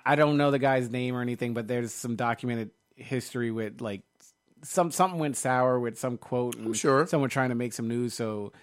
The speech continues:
Speaker 1: and it, with there, there's only really, there's not that much media there. So
Speaker 2: No.
Speaker 1: I guess they keep running to the same fucking guy that is supposed to be their reporter from their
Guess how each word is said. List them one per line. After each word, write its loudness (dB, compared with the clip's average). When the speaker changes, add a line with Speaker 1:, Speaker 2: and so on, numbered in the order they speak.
Speaker 1:
and 0
it, -8
with 0
there, 4
there's -2
only -2
really, -4
there's -10
not -8
that -8
much -12
media -8
there. -10
So -10
Speaker 2:
No. 0
Speaker 1:
I -2
guess -2
they -4
keep -6
running -2
to -6
the -8
same -6
fucking -8
guy -6
that -10
is -8
supposed -8
to -14
be -8
their -6
reporter -6
from -6
their -8